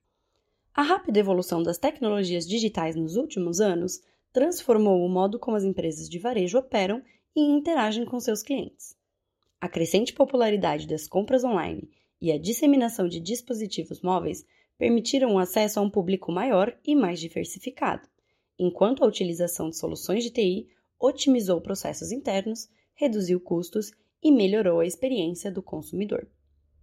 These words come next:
A necessidade de adaptação ao novo cenário.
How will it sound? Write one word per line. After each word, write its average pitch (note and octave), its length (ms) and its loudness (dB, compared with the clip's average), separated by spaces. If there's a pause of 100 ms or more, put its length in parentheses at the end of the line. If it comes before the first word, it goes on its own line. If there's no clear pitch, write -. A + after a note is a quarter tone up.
(380)
A C#4 80 0
necessidade C4 800 2
de F#3+ 160 0
adaptação A3 680 -2
ao G#3 140 0
novo D#3+ 260 -2
cenário. G#3 420 -6